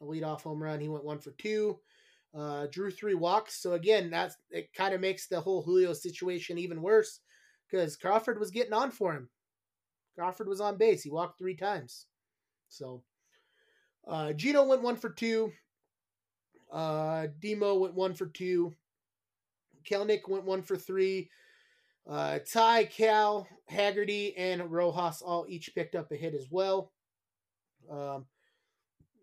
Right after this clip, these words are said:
that home run from J P, it was his eighteenth of the season. Um,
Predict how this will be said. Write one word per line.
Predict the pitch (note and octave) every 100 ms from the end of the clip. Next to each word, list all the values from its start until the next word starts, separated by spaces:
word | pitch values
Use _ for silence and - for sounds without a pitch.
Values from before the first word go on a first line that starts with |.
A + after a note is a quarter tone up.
| _
that | F#3 F3
home | A3+ A3
run | G#3+
from | G#3 F#3+
J | D#3 G3
P, | D3+ G3
it | F3+
was | D3
his | D3
eighteenth | D#3 F#3 - E3+ D#3+
of |
the | C#3+
season. | - A3 F#3+ G3+ F#3+ _ _ _ _ _ _ _
Um, | C3+ C3+ C3+ C3+ C3+ C3+ C#3 C3+ C#3 C#3 C#3+